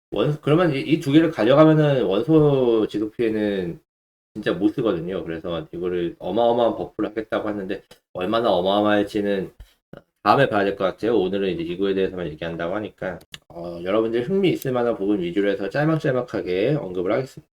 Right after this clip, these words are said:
우선은 이걸 보니까 스킬을 좀 바꾸겠다는 거거든요. 스킬이 어떤 부분에 해당하냐면, 원소의 순수함이에요. 이거는 원래 원소 순수함이 진짜 원소 저항만 딸랑 좀 높여주는 스킬이었거든요.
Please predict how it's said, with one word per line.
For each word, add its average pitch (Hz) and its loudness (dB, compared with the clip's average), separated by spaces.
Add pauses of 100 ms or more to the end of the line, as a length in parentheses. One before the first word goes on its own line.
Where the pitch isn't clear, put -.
(180)
우선은 175 2
이걸 135 4
보니까 98 -2
스킬을 233 0
좀 156 2
바꾸겠다는 101 -2
거거든요. 85 -4 (160)
스킬이 113 0
어떤 127 -4
부분에 110 -2
해당하냐면, 101 -4
원소의 170 4
순수함이에요. 151 0
이거는 87 -4 (520)
원래 135 6
원소 127 6
순수함이 147 0
진짜 113 -4 (680)
원소 143 0
저항만 135 0
딸랑 160 -2
좀 131 -2
높여주는 110 -2
스킬이었거든요. 107 -2